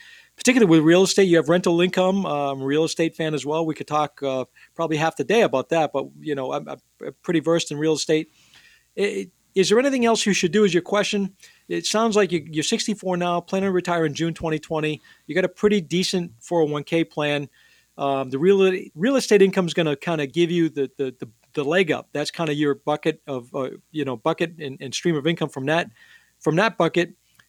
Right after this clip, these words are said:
Then we need to figure out when do you take Social Security and then figure out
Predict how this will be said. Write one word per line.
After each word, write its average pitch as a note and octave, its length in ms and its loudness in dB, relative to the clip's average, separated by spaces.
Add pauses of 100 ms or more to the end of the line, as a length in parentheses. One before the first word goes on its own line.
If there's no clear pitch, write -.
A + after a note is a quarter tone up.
(160)
Then G3+ 260 2
we G#3 80 2
need G3 120 4
to F#3 60 4
figure F3+ 280 0
out F3 200 0
when E3+ 160 -2
do F#3 60 -2
you F3 80 -2
take F3 180 -2
Social E3 200 -4
Security D#3+ 560 0 (260)
and D3+ 100 -6
then E3+ 120 -4
figure E3+ 260 -2
out D#3 160 -2